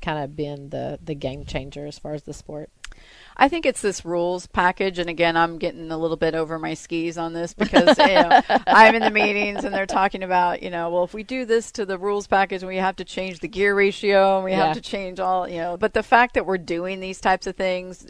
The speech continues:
Speaker 2: in the middle of the season and, and the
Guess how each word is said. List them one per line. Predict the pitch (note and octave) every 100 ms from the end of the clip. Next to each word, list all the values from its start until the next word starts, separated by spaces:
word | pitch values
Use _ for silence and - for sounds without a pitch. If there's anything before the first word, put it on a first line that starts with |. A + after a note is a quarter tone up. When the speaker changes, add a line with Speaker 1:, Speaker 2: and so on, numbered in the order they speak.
| -
Speaker 2:
in | F3+
the |
middle | E3 E3+
of | E3+
the | E3
season | D#3 E3 D#3+ F3+ F3 F3
and, | E3+ D3+ D#3 -
and | - D3 D3 D3+ - - -
the | D#3 D#3